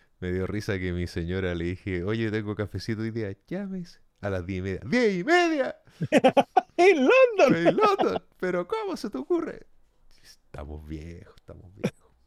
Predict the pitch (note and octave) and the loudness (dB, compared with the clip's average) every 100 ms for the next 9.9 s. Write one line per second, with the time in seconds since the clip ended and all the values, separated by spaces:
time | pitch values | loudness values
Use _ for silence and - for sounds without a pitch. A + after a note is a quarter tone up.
0 | - A3+ - G#3 - F#3 - - _ - | -4 0 0 0 -10 -12 -14 -20 _ -14
1 | - _ _ - - _ _ A3 A3 F#3 | -14 _ _ -20 -20 _ _ 4 6 6
2 | C#3+ - F#3 F3+ F3 F3 F3 E3 D#3+ D#3 | 4 2 4 6 6 4 0 -2 -4 -6
3 | D#3 D3+ C#3+ C3+ _ _ _ _ _ _ | -6 -8 -10 -16 _ _ _ _ _ _
4 | _ _ E3+ E3+ F3 F#3 F#3 - F3+ F#3+ | _ _ 0 4 4 6 4 4 4 2
5 | - - _ - F3 G#3 G#3 G3 F#3+ F#3+ | -4 -20 _ -4 2 4 6 4 2 2
6 | F#3 G3 F3+ F3 A#3+ - C#3 A#2+ F#3+ - | 2 2 0 -4 -4 -4 -4 2 2 4
7 | F3+ D3+ D#3+ - E3 F#3 C#3+ F#2+ - _ | 0 2 0 2 4 4 2 -2 -12 _
8 | _ _ _ _ _ _ _ _ _ _ | _ _ _ _ _ _ _ _ _ _
9 | _ _ _ F#3+ A#3 G#3 B3+ E3+ G2+ | _ _ _ 2 4 6 4 4 -2